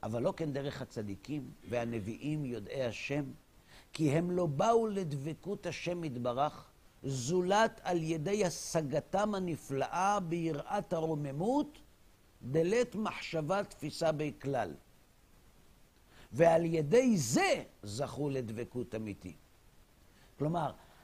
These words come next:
הזכות שגרמה למקובלים להגיע להשגת האלוקות זה מפני שהם לא עסקו בעצמותו יתברך. וזהו שאמרו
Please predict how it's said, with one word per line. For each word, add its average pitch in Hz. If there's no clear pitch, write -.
הזכות 160
שגרמה 165
למקובלים 214
להגיע 190
להשגת 180
האלוקות 190
זה -
מפני 202
שהם 208
לא 320
עסקו -
בעצמותו 113
יתברך. -
וזהו 165
שאמרו 123